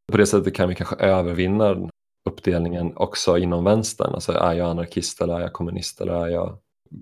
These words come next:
socialist eller vad är jag? Och istället försöka titta på så här, ja, men vad är det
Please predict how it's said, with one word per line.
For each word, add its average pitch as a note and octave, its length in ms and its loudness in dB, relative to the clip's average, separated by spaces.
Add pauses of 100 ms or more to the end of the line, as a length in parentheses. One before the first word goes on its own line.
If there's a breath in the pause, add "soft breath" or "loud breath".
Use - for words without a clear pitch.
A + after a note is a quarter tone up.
(240)
socialist - 680 -2
eller F2 100 4
vad F2 200 4
är E2+ 40 4
jag? F2+ 120 2 (720 soft breath)
Och F#2 60 2
istället E2 440 2
försöka - 640 2 (360)
titta - 240 -2
på E2 120 -2
så - 120 -2
här, - 80 0
ja, F2 60 -2
men E2+ 340 -2
vad F2 300 2
är F2+ 160 2
det - 200 0